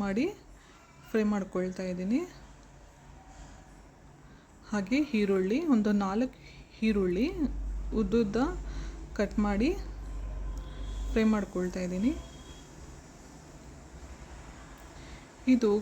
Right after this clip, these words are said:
ಕೆಂಪು ಬಣ್ಣ ಬರೋವರೆಗೂ ಹೀಗೆ ಮೀಡಿಯಮ್ ಫ್ಲೇಮಲ್ಲಿ ಫ್ರೈ ಮಾಡ್ಕೋಬೇಕು, ಇಲ್ಲ ಅಂದರೆ ಕಪ್ಪಗಾಗುತ್ತೆ, ರುಚಿ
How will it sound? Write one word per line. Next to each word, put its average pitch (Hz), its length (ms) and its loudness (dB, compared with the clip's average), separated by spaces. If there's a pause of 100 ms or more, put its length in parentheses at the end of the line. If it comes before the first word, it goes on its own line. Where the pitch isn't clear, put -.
ಕೆಂಪು 262 280 8 (100)
ಬಣ್ಣ 220 160 6 (140)
ಬರೋವರೆಗೂ 202 500 2 (160)
ಹೀಗೆ 214 340 2 (760)
ಮೀಡಿಯಮ್ 254 420 8
ಫ್ಲೇಮಲ್ಲಿ 196 500 0 (1700)
ಫ್ರೈ 220 140 4 (100)
ಮಾಡ್ಕೋಬೇಕು, 180 640 0 (140)
ಇಲ್ಲ 208 120 2 (120)
ಅಂದರೆ 220 220 -2 (100)
ಕಪ್ಪಗಾಗುತ್ತೆ, 202 720 -2 (380)
ರುಚಿ 208 280 2